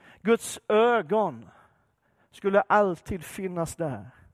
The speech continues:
Att människor blir sända, att människor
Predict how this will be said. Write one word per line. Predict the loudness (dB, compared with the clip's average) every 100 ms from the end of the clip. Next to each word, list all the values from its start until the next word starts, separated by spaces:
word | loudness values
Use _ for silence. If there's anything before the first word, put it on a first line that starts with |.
| _ _ _ _ _ _ _ _ _ _ _ _ _ _ _ _ _ _ _ _ _ _ _
Att | -6
människor | 2 2 2 0 -2
blir | 0 -4
sända, | -4 -2 0 0 -2 -2 -4 _ _ _ _ _ _ _ _ _ _ _ _ _ _ -8
att | -2
människor | 0 0 0 0 0 -2